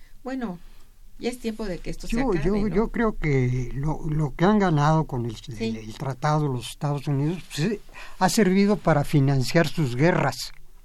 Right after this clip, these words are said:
Speaker 1: Ujú.
Speaker 2: Y por eso tienen problemas.
Speaker 1: Pues sí.
Speaker 2: Es decir, el problema ha sido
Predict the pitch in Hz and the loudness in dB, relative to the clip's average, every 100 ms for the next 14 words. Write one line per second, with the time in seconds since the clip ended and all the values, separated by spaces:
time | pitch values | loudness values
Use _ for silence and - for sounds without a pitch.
0 | - - 196 220 220 240 254 180 170 202 | -20 -16 -10 -8 -8 -6 -2 0 4 6
1 | 208 220 240 - 240 - - - - - | 8 6 4 -2 -4 -4 -6 -8 -10 -10
2 | - - - 185 202 180 180 165 170 190 | -8 -8 6 10 10 10 6 6 6 4
3 | 175 135 - - - - - - - - | 2 0 -4 -8 -8 -8 -10 -12 -12 -12
4 | - - - - - - 156 139 - 226 | -14 -14 -14 -14 -14 -12 -10 -10 -8 -10
5 | - - - - - 226 190 185 208 175 | -10 -12 -12 -10 -6 4 6 8 6 6
6 | 165 151 156 151 165 202 202 202 202 202 | 4 2 4 6 8 8 8 6 6 4
7 | - | 0